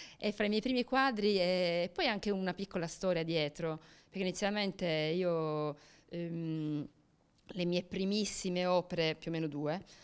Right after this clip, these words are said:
ehm, ho chiesto a dei fotografi, ehm, questo è su-, un fotografo sudafricano ad esempio,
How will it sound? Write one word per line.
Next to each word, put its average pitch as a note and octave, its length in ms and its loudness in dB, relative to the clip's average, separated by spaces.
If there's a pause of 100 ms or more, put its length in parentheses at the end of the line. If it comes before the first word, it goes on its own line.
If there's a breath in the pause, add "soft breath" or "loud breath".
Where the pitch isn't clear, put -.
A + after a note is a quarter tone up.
(220 loud breath)
ehm, D#3+ 1300 0
ho - 180 -2
chiesto G#3 720 2
a - 160 0
dei F3 140 -2
fotografi, F3+ 1080 -2 (340 loud breath)
ehm, D3 1600 -2
questo F3+ 200 -2
è E3+ 40 -4
su-, - 140 -8
un F3 120 -4
fotografo E3 380 -4
sudafricano D3 720 -4
ad D3 100 -6
esempio, D3+ 580 -4